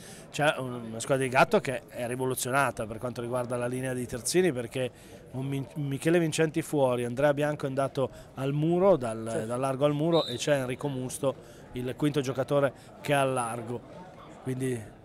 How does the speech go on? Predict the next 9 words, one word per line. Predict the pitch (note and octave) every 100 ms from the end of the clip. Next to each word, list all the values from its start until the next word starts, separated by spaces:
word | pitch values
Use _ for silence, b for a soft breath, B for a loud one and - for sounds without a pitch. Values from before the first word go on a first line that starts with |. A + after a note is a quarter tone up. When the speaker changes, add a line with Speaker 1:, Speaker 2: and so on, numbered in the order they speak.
| - - -
Speaker 1:
eh, | A2+ G2+
l-, | G#2+
l-, | A2 G#2+ G2 F#2 E2+ -
insomma, | - G#2 - - -
il | C3+ C3+ C3+
segreto | - D3 D3+ D#3+ D#3+ D3+
per | D#3 C#3+
non, | D3+ D3+ D3+ D3+
eh, | D3 C#3+ C3+ -